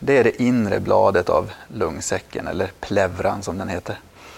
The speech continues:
Och det yttre bladet, det sitter fast emot bröstkorgen som vi inte ser här nu då. Och sen är det undertrycket emellan de här två,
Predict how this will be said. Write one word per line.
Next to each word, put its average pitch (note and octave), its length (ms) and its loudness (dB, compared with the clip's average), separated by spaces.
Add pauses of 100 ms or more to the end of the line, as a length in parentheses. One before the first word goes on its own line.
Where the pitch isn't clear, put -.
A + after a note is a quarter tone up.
(580)
Och A#2 380 6
det A#2+ 140 2
yttre C3+ 440 2
bladet, G2 500 4
det A2+ 80 0
sitter G#2 300 0
fast - 320 0
emot F#2 220 -6
bröstkorgen G2 680 -2
som - 140 -8
vi - 80 -6
inte F#2+ 160 -6
ser F#2+ 260 -4
här - 180 -4
nu - 120 -6
då. - 100 -6 (100)
Och A#2+ 100 -8
sen A#2 140 2
är A2 80 4
det G2+ 60 6
undertrycket G#2+ 760 0
emellan G2+ 520 0
de G2 120 -4
här F#2+ 100 -4
två, F#2 360 -4